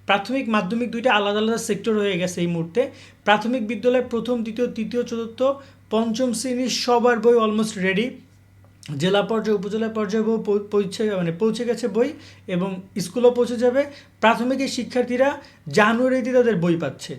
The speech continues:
জানুয়ারিতে হয়তো বা কোনো কোনো জায়গায় একটা একটা দিবে বা দুই, দুই পিস করে শিক্ষার্থীদেরকে বই দিবে,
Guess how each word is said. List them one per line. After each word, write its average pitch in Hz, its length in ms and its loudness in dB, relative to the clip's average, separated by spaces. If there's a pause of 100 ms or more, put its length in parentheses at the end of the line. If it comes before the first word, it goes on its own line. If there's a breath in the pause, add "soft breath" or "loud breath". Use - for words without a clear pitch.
জানুয়ারিতে 214 560 2
হয়তো 185 160 -2
বা 233 80 0
কোনো 233 280 -4
কোনো 240 180 -6
জায়গায় 233 280 2
একটা 240 240 -4
একটা 233 200 -4
দিবে 220 300 -2
বা 180 180 -2
দুই, 208 200 -2
দুই 214 340 0
পিস 220 240 -4
করে 226 160 -4
শিক্ষার্থীদেরকে 208 520 -6
বই 202 200 2
দিবে, 202 260 2